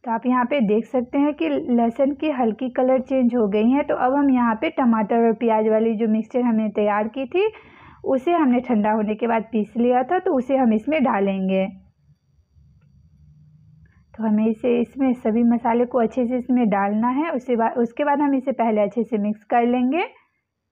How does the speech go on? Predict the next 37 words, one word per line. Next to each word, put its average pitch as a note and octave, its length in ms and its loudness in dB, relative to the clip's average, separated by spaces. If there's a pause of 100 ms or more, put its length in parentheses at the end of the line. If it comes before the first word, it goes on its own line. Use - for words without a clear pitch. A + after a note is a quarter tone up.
(720)
और A#3+ 220 0
उसके E4+ 260 -4
बाद B3+ 180 0
हम G#3+ 200 -2
इसे, D#4+ 280 -4 (1080)
इसमें F4+ 320 -6
डालेंगे C4 400 0
काश्मीरी C4+ 600 -2
लाल G3+ 320 -2
मिर्च। G3 400 -4 (380)
ये D#4 120 -2
बिल्कुल D4+ 360 -2
optional B3 560 -2
है, F4 80 2
अगर E4 140 -2
आप, D#4 180 -2
अगर D#4 320 -2
आपके D4 340 -4
पास D4+ 300 -2
नहीं A3+ 240 2
है D#4 80 2
तो D#4 140 -8
इसे D4+ 240 -4
skip B3 280 -4
भी A3+ 180 0
कर G#3+ 220 0
सकते G3+ 400 -4
हैं। G#3 160 -2
और - 400 -4
यहाँ B3 220 0
पे D4+ 140 -2
हम D#4+ 180 0
एक A#3 220 0
बड़ी G#3 220 2
चम्मच C#4+ 360 -2
butter G#3 340 0
डालेंगे। G3 580 0